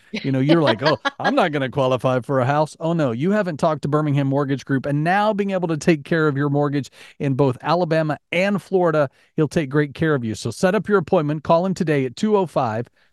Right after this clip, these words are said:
Speaker 1: two five nine, sixteen fifty-six. You can go to Beham Mortgage dot com and tell him you heard about it on Roxanne and Ace Unlimited.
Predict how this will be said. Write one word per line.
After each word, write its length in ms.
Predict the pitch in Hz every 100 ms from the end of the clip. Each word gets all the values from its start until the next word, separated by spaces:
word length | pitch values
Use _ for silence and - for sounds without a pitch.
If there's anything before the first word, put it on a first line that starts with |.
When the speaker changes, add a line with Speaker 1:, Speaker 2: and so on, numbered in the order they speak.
| -
Speaker 1:
two 180 | 233
five 300 | 220 208 190
nine, 300 | 160 143 131
sixteen 720 | 131 - 233 - - 214 214 202
fifty-six. 680 | 202 175 185 - 190 208
You 60 | 165
can 100 | 147
go 100 | 135
to 60 | 123
Beham 320 | 139 143 143
Mortgage 360 | 135 139 123 -
dot 220 | 131 -
com 440 | - 277 247 185 185 - -
and 260 | 160 170 170
tell 160 | 165
him 80 | 175
you 60 | 180
heard 160 | 247
about 240 | 254 147 233
it 120 | 226
on 160 | 160
Roxanne 440 | 165 156 170 190 196
and 100 | 202
Ace 160 | 220
Unlimited. 540 | 262 285 269 113 104